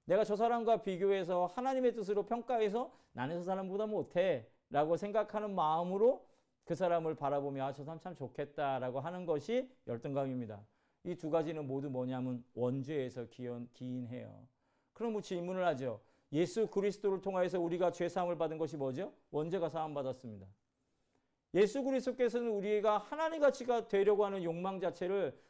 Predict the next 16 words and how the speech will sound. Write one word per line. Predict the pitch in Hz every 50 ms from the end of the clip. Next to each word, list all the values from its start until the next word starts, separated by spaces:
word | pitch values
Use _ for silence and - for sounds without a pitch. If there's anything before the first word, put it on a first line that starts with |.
| _ _
수은 | - - - 302 311 330 311 269 202 - -
구약 | - 202 214 226 226 226
시대의 | - - 220 208 214 208 208 208
오랜 | 214 - - 180 185 202 233 262 277 277 254
역사를 | 233 202 - - 226 208 196
통하여서 | 190 202 196 185 185 175 165 190 175
무엇을 | 151 143 165 202 254 285 254 277 285 233
하나님이 | 254 262 240 226 226 214 214
체험하게 | 214 - 226 220 208 196 196 185 180
하셨냐면 | 170 156 180 165 170 165 160 185 214 - - - _ _ _ _ _ _ _
그거는 | - - 165 185 214 226 - -
해도 | 285 - 480
안 | 254 175 147
된다라는 | 151 170 190 196 190 185 175 165 151
것을 | 135 135 127 127
보여주셨어요. | 110 - 135 131 127 120 - - 120 110 - - 120